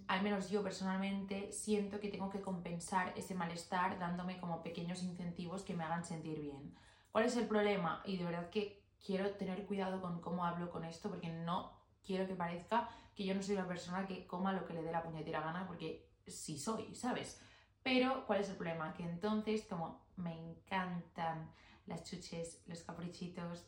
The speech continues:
todo, todo, todo, o sea, ¡oh! Tú dámelo, me encanta. Em, cojo una dinámica de, vale, pues salgo del trabajo y como he estado súper cabreada o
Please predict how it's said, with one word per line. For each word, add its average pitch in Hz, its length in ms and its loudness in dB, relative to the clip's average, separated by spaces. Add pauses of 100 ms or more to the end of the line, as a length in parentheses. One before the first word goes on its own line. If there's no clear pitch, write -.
(100)
todo, 359 240 0
todo, 214 240 2
todo, 156 200 2
o - 40 -2
sea, 233 320 -4
¡oh! - 360 8
Tú 269 140 4
dámelo, 208 420 6
me 185 120 -2
encanta. 180 480 2 (320)
Em, 180 580 2 (120)
cojo 220 260 6
una 190 160 4
dinámica 208 760 6
de, 196 300 4
vale, 185 180 4
pues - 140 -2
salgo 202 220 6
del 220 120 8
trabajo 214 320 4
y 226 60 0
como 180 160 0
he - 20 0
estado 190 220 0
súper 185 240 -4
cabreada 185 520 2 (260)
o 175 340 -2